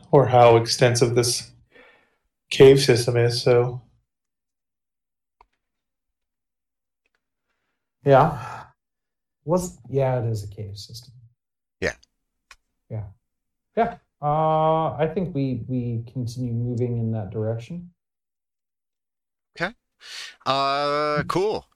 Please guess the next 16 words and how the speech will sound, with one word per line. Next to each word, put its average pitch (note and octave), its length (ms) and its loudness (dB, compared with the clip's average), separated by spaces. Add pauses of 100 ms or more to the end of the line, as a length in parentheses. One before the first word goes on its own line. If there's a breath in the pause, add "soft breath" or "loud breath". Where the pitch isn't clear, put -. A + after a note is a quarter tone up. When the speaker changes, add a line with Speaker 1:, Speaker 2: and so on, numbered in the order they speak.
Speaker 3:
Uh, B2 1000 -2
uh, B2+ 40 -4
what B2 600 -8
are B2+ 60 -4
we C3 80 -4
looking B2+ 260 -6
at A#2 100 -4
as A2+ 120 -8
a A#2+ 60 -6
marching G2+ 360 -6
order? D#2 280 -14 (2250)
Speaker 1:
Um, B2+ 460 6
I'll D#3 200 6
take D3 280 6
second D3 400 6
again C3+ 440 4